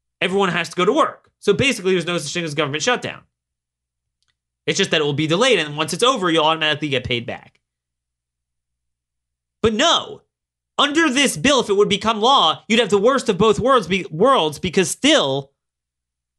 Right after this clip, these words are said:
the non-essential workers would still be furloughed,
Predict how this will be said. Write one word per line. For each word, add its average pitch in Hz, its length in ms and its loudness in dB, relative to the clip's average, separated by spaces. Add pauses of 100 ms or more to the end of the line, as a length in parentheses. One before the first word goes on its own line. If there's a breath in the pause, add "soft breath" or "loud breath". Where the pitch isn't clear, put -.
(1080)
the 190 60 2
non-essential 226 580 2
workers 214 320 2
would 180 100 0
still 226 180 2
be 196 120 2
furloughed, 160 520 2